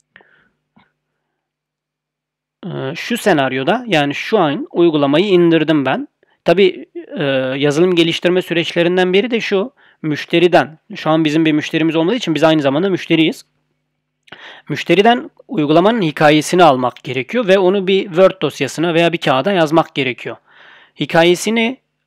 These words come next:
adam şunu düşünüyor. Diyor ki ben uygulamayı indirdim, açtım, karşıma bitkiler çıktı. Aynen şu an konuştuğum cümleleri metne döküyor yani. Ee, uygulamayı açıyorum,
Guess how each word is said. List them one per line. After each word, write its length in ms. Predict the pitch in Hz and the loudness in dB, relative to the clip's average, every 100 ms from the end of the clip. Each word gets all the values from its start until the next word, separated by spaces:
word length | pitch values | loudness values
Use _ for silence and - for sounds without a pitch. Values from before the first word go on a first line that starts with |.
| _ | _
adam 300 | 170 165 202 | 2 2 0
şunu 260 | - 180 185 | -2 -2 -2
düşünüyor. 400 | 156 131 120 131 | -4 -8 -10 -4
Diyor 180 | 254 214 | -2 -2
ki 280 | - - | -6 -2
ben 240 | 147 180 277 | 0 0 0
uygulamayı 500 | - 190 160 147 170 | 0 2 2 2 4
indirdim, 520 | 180 175 151 139 180 | 4 4 2 -2 -2
açtım, 440 | 208 165 - 160 202 | 2 2 2 -6 -8
karşıma 680 | - 156 151 - 170 196 262 | 0 0 0 -2 -2 -2 -4
bitkiler 480 | 160 - 160 160 | -6 -2 4 4
çıktı. 440 | - - - 185 - | 2 -10 -4 -4 2
Aynen 280 | 208 240 214 | 2 4 0
şu 140 | 175 | 2
an 100 | 202 | 0
konuştuğum 680 | 185 170 165 - 170 165 165 | 2 -2 -2 -2 -2 -2 -6
cümleleri 560 | 143 143 135 135 165 277 - _ _ | -6 -4 -2 0 0 -2 -8 _ _
metne 380 | 165 165 180 175 | 0 2 4 2
döküyor 320 | 147 - 120 | 2 -4 -8
yani. 280 | 117 117 120 - _ - - - - _ _ | -8 -10 -14 -20 _ -20 -20 -20 -20 _ _
Ee, 220 | 165 131 | -4 -4
uygulamayı 480 | - 160 165 190 196 | 0 2 4 4 4
açıyorum, 520 | 185 - 214 170 247 | 2 0 -2 -2 -6